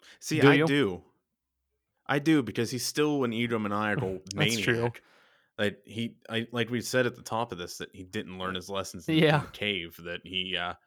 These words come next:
Speaker 1: that he still thinks he can do whatever he wants. And, uh, I mean, he rests on his laurels and builds the mech suit, or he builds the, the, the
Speaker 2: Mm-hmm.
Speaker 1: Liberator to try and stop Killmonger.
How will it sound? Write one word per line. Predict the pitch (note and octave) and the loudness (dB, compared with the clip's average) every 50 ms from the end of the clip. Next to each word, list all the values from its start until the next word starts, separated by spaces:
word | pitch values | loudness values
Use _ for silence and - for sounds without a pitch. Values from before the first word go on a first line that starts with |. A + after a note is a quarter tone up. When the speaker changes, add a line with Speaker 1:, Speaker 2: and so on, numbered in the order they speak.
| _ _ _ _ _ _ _ | _ _ _ _ _ _ _
Speaker 1:
that | - F#2+ F2+ - _ _ - | -6 -6 -6 -6 _ _ -14
he | - G#2 G#2 | -10 -10 -8
still | F2+ - - - G#2+ G#2 F#2+ | -8 -8 -6 -4 -4 -4 -4
thinks | - - G#2 G#2 G2+ - | -4 -6 -6 -6 -6 -6
he | G2 F2+ | -8 -10
can | - F2+ F2 | -10 -14 -12
do | E2 F2+ F2+ | -10 -10 -8
whatever | F2+ F2+ F2 E2+ E2+ E2 | -8 -8 -8 -10 -10 -14
he | E2 E2 E2+ | -16 -16 -14
wants. | E2+ F#2 G2 G#2+ G#2 F#2 E2+ - - - | -8 -6 -4 -2 -4 -4 -4 -8 -8 -8
And, | - F2 F#2 F2 F2+ F2+ F2+ - - _ _ _ _ _ _ _ _ _ _ _ - | -8 -8 -8 -8 -10 -10 -12 -14 -18 _ _ _ _ _ _ _ _ _ _ _ -8
uh, | F2+ F2+ - | -8 -6 -6
I | - F#2 G2+ | -4 -4 -2
mean, | G#2 G2+ G2 F#2+ F#2 E2 | -2 -2 -2 -2 -4 -6
he | D#2 G#2 G#2 G#2+ - _ _ - | -8 -8 -10 -10 -14 _ _ -10
rests | F2+ G2+ G#2+ G#2+ - - | -2 0 0 0 0 -2
on | A#2 G#2+ | -2 -4
his | G2 F2+ F2 F2+ | -4 -6 -8 -6
laurels | F#2+ G#2 A2 A2 G#2 F#2+ F#2 E2+ | -4 -2 -2 -2 -2 -2 -4 -6
and | F#2 F2+ E2+ - _ | -10 -12 -12 -12 _
builds | - F#2+ G2 G2+ G2+ F#2 F2+ - D#2+ | -6 -4 -4 -4 -6 -6 -10 -12 -12
the | F2 F2+ | -12 -12
mech | F2 F2+ F#2+ G2+ A2+ A#2 | -8 -6 -6 -6 -6 -6
suit, | - - - F#2 F2+ - | -10 -8 -6 -6 -6 -4
or | G2 G#2 G2 | -4 -4 -4
he | F2 G2+ | -4 -6
builds | A2 G#2 F#2 A2 A2+ A#2+ B2 A2+ - - | -8 -4 0 0 0 0 0 -4 -8 -8
the, | G2+ F#2+ F#2 F2+ F2+ F#2 F2+ - | -6 -6 -4 -4 -4 -6 -6 -8
the, | - F2+ F#2 F#2 F#2+ F#2 - | -10 -10 -10 -10 -10 -8 -8
the | F#2 F2+ F2+ F2 F2 F2 | -6 -6 -4 -6 -6 -6
Speaker 2:
Mm-hmm. | F2 C3+ C3+ | -4 0 0
Speaker 1:
Liberator | C3+ C#3+ A2+ F#2 F2 E2+ E2+ E2 E2 E2 - _ _ _ _ _ _ _ _ _ _ _ _ _ _ _ - | 0 2 0 0 -2 -2 -4 -6 -8 -12 -14 _ _ _ _ _ _ _ _ _ _ _ _ _ _ _ -12
to | - - G2 F#2+ F2 - - | -8 -6 -6 -6 -6 -10 -12
try | - - A2+ A2+ A2 | -8 -6 -4 -4 -4
and | G2 F#2 | -4 -6
stop | - - - B2 B2+ B2 - | -8 -6 -6 -6 -6 -6 -6
Killmonger. | - G2 F2+ F2 F2 E2+ E2+ E2 E2 E2 E2 E2+ E2+ E2 | -6 -6 -6 -6 -8 -10 -10 -10 -12 -12 -12 -12 -12 -12